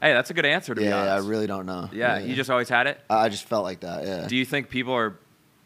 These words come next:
Speaker 1: born with it? 'Cause I, you know, in my experience, all of the guys I've interviewed, all of my friends who are young and successful, they all say the same thing. It wasn't like, "One day, let me get my life right." It's like, "No, I,
Speaker 2: I
Speaker 1: I
Speaker 2: just
Speaker 1: knew."
Speaker 2: felt like that. Th-,
Speaker 1: Yeah.
Speaker 2: th-, there might be some,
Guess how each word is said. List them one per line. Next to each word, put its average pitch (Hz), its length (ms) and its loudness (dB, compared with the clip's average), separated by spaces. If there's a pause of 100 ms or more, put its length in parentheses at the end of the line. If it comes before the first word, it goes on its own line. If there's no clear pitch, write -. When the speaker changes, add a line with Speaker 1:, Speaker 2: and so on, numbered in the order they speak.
(360)
Speaker 1:
born 131 320 2
with 143 160 -6
it? 160 340 0
'Cause 127 180 0
I, 123 260 6
you 131 120 -4
know, 123 140 2
in 127 120 -2
my 127 180 4
experience, 131 580 -2
all 120 240 6
of 123 100 -2
the 123 60 -6
guys 113 260 2
I've 110 140 0
interviewed, 123 480 -2 (280)
all 113 240 6
of 120 60 2
my 117 160 4
friends 117 300 -2
who 120 80 -4
are 107 60 0
young 104 200 -2
and 107 100 -8
successful, 120 680 -4 (220)
they 120 100 2
all 117 100 6
say 120 140 -4
the 107 100 -6
same 101 260 -4
thing. 98 300 -6 (260)
It 123 100 2
wasn't 156 260 6
like, 120 120 4
"One 120 200 2
day, 120 160 4
let 113 100 0
me 117 60 -4
get 113 100 -2
my 104 80 -2
life 98 260 -2
right." 95 160 0
It's 104 160 -6
like, 104 280 0
"No, 156 320 2
I, 139 140 0
Speaker 2:
I 139 40 -4 (500)
Speaker 1:
I 107 60 -2
Speaker 2:
just 110 120 0
Speaker 1:
knew." 101 60 2
Speaker 2:
felt 113 140 6
like 98 140 -2
that. 98 360 -2
Th-, 175 120 -6
Speaker 1:
Yeah. 101 60 0
Speaker 2:
th-, 220 140 0
there 233 140 4
might 160 260 2
be 160 100 0
some, 139 360 -4